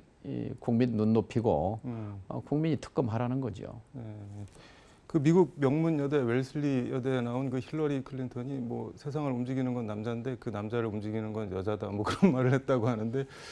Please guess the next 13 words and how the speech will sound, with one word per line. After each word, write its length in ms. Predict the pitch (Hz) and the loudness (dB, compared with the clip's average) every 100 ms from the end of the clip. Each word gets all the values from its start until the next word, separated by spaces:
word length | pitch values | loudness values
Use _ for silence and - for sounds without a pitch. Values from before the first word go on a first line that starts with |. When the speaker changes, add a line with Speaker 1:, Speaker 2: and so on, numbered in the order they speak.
| - - _ - | -14 -16 _ -6
Speaker 2:
그럼 200 | 165 143 | -4 -4
비슷한 260 | 135 165 131 | 0 2 4
건가요? 320 | 120 113 180 | 4 2 2
뭐 160 | 202 160 | 0 -2
어떻게 260 | - 135 | 0 0
되는 240 | 107 98 92 | 2 0 -2
건가요? 260 | 90 98 127 | -4 -6 -6
이런 200 | 104 98 | -6 -6
거는? 260 | 90 120 143 - | -6 -6 -8 -10
Speaker 1:
그러니까 320 | 131 127 131 | -4 2 2
분명한 580 | - 127 131 123 127 120 | 4 6 6 6 4 2
것은 380 | 120 117 127 | 2 2 0
Speaker 2:
네. 140 | 92 | 0